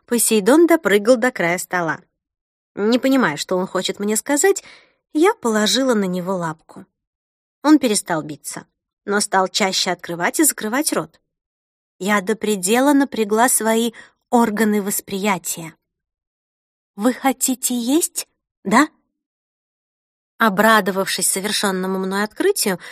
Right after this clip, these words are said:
я опрокинула баночку с сухими червями, которыми его кормила Натали. Посейдон к ним даже не прикоснулся.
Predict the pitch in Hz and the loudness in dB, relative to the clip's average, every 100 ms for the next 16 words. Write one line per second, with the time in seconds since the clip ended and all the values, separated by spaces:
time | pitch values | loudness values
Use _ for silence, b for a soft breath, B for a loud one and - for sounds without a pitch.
0 | B B - 208 247 240 - 262 254 294 | B B -6 -2 0 -2 0 0 2 2
1 | 262 240 208 226 214 196 - 202 - 214 | 4 4 2 2 2 -2 -4 -4 -4 -4
2 | - 190 180 - 196 196 262 349 370 B | -6 -6 -6 -6 -6 -2 2 2 2 B
3 | B B - 220 262 302 285 233 214 214 | B B -4 0 4 6 6 4 0 0
4 | 208 180 185 196 185 185 185 165 147 _ | -2 0 0 0 0 -2 -4 -4 -8 _
5 | _ _ _ _ _ _ _ _ 240 - | _ _ _ _ _ _ _ _ 0 2
6 | 214 185 254 415 - 196 175 165 226 269 | 2 2 2 2 0 -8 -4 0 2 4
7 | 277 254 208 - 196 180 175 - 180 | 2 0 -4 -4 -6 -6 -8 -8 -10